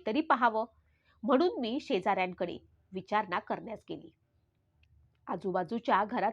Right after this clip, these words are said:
चौकशी केली, पण ती काही तिथे नव्हती, म्हणून जवळजवळ सर्वच मुलांच्या घरी मी फिरून झाली. आमचं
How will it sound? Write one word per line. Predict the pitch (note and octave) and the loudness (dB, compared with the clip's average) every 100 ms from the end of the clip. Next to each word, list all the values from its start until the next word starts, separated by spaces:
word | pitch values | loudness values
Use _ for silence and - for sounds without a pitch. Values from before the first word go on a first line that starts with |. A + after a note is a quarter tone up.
| - | 2
चौकशी | A3 F#3 B3+ B4+ | 0 2 4 4
केली, | B4 C4+ B3 B3+ _ _ _ _ _ _ _ A#4+ | 4 -2 -2 -8 _ _ _ _ _ _ _ 0
पण | B4 - | 0 4
ती | F4 | 4
काही | - B3 B3+ | 6 2 2
तिथे | G#3 - B3+ | -2 -2 0
नव्हती, | A#3 D#3 - - _ _ _ _ - | 0 -2 -12 -16 _ _ _ _ -12
म्हणून | - A3 G#3+ G3+ G#3+ F3+ | -8 -6 -4 -4 -6 -2
जवळजवळ | F#3 F3+ B3+ B3+ F3 D#3 - _ _ _ - - | -2 2 0 0 -6 -8 -12 _ _ _ -6 2
सर्वच | A3+ G3 D4 G#4 | 2 4 2 2
मुलांच्या | C4+ A3 F#3 E3+ G3 | -4 0 -2 -2 -6
घरी | A3 E3+ - _ _ _ - | -4 -8 -10 _ _ _ -8
मी | G#3+ | -6
फिरून | B3+ C4 F3+ F3+ | -4 -2 -2 -4
झाली. | E3 D#3+ - _ _ _ _ _ _ _ _ _ _ _ - | -8 -10 -12 _ _ _ _ _ _ _ _ _ _ _ -6
आमचं | E3+ - | -6 -4